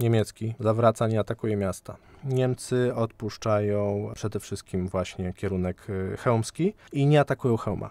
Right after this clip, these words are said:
Nie atakują Chełma, wycofują się spod Włodzimierza Wołyńskiego, odpuszczają. Niszczą armię generała Schillinga,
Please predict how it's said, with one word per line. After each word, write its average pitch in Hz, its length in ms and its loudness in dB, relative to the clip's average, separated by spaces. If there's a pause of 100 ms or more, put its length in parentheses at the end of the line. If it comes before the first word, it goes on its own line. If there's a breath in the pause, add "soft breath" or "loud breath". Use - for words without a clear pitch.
(160)
Nie 127 160 2
atakują 135 380 0
Chełma, 143 760 2
wycofują 123 500 2
się 117 240 -2
spod 113 200 -4
Włodzimierza 113 540 0
Wołyńskiego, 110 920 2 (160)
odpuszczają. - 540 -2
Niszczą 113 340 -2
armię 101 440 0 (120)
generała 101 440 0
Schillinga, 107 520 -4